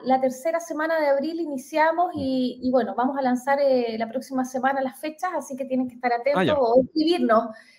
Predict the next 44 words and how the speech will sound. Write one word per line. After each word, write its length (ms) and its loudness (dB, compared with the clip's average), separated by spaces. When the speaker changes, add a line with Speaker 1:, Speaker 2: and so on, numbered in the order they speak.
Speaker 1:
Si 160 -8
me 120 4
escriben 500 2
ahí 240 4
a 60 6
mi, 420 -4
a, 280 -6
a 40 2
mis 180 6
redes, 360 4
a 40 0
nuestras 340 -2
redes, 360 2
y 40 -6
me 160 -4
dicen, 220 -2
"¿Sabes, 240 0
Karen? 220 0
Estoy 180 0
interesada", 680 2
los 160 -8
ponemos 380 2
Speaker 2:
Ya. 60 0
Speaker 1:
en, 420 0
en, 200 -2
en 140 -4
nuestra 260 -2
lista 340 0
de 80 6
interesados 840 6
y, 240 -2
y 100 -4
por 140 -6
supuesto 300 -4
Speaker 2:
Ya. 60 0
Speaker 1:
después 200 -4
les 80 -2
damos 180 0
la 80 0
información 440 -4
cuando 240 -2
vamos 200 -2
a 40 -2
iniciar. 400 -8